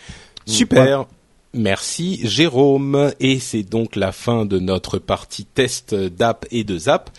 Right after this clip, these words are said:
Speaker 1: Donc ceux qui ne veulent pas entendre parler des news mobiles, bah vous pouvez partir, euh, tout de suite. On vous remercie de nous avoir écoutés.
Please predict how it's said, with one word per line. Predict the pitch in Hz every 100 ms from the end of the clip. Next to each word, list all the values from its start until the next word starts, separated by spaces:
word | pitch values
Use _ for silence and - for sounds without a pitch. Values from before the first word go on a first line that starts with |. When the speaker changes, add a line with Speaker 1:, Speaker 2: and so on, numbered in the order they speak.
| - - -
Speaker 1:
Donc | 92
ceux | - 127
qui | 123
ne | 110
veulent | 110 110
pas |
entendre | 117 104 113 104 98
parler | - 98 107 110
des | 98
news | 92 151 139
mobiles, | 120 123 127 131
bah | 101 82 76 78
vous | 85
pouvez | 87 95 92
partir, | 87 98 - - 104 92 90
euh, | 87
tout | -
de | -
suite. | - 165
On | 117
vous | 92
remercie | 85 92 107 - 120
de | 107
nous | 92
avoir | 87 85
écoutés. | 76 - - 190